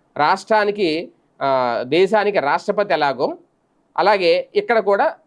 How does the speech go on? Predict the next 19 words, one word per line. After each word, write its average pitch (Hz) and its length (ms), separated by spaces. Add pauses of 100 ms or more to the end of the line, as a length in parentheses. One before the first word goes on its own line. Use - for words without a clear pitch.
(260)
సర్పంచ్ 208 580
అనేవాళ్ళు 190 500
ప్రథమ 190 440
పౌరుడు 190 500
అక్కడ 143 260
గ్రామానికి, 147 520 (760)
ఆ 160 60
గ్రామానికి. 151 520 (160)
అతనికి 262 360
ఖచ్చితంగా 240 680 (460)
విలువ 220 220
ఇవ్వాలి. 196 440 (500)
అక్కడ 175 240
కులాలు, 208 680
మతాలు 202 440
ఇవన్నీ 185 340
చూడకూడదు. 170 560 (500)
ఇలాంటి 180 720 (140)
భేదాలు, 185 680